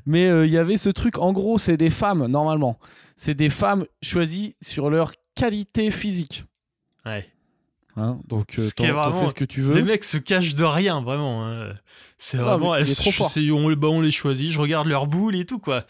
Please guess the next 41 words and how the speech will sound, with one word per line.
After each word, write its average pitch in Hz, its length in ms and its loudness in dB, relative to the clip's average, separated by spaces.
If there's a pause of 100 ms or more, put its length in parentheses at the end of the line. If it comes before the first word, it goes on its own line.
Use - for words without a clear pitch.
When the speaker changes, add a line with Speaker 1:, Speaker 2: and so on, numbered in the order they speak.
(400)
Speaker 2:
Je, - 160 -10
ils 120 340 -6
regardent 175 360 -2
le 147 100 0
cul 202 220 -4
des 143 140 0
meufs, 190 440 -4
euh. 120 200 -12 (280)
C'est - 220 -4
pas, 208 220 0
y 165 80 2
a 160 40 2
pas 226 160 0
un 208 80 2
délire 165 340 4
Speaker 1:
Non, 151 60 2
non, 135 60 2
Speaker 2:
de, 123 40 -2
Speaker 1:
mais 120 80 -6 (100)
Speaker 2:
il 160 120 2
a 185 40 4
Speaker 1:
il - 60 -6
Speaker 2:
pas 269 100 2
essayé 220 320 -2
de 175 80 -4
mentir 190 480 -2
en 156 100 -2
disant, 156 400 -2 (360)
euh, « 123 160 -2
Oui, 180 260 -2
c'est 151 180 -4
selon 170 380 -2
la 139 100 -2
couleur 165 400 -6
de 143 100 -2
l'âme 156 320 0
de 135 100 -2
la 123 160 -2
meuf », 180 200 -4
c'est 123 160 -6
vraiment 151 480 -4